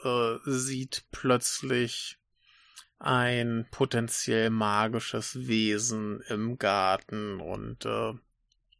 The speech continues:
das Abenteuer ruft quasi. Ne, wir kriegen dann noch so ein bisschen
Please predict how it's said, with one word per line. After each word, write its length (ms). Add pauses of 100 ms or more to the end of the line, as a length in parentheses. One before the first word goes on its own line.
(200)
das 280
Abenteuer 880
ruft 680 (680)
quasi. 800 (480)
Ne, 180
wir 100
kriegen 260
dann 120
noch 80
so 140
ein 120
bisschen 680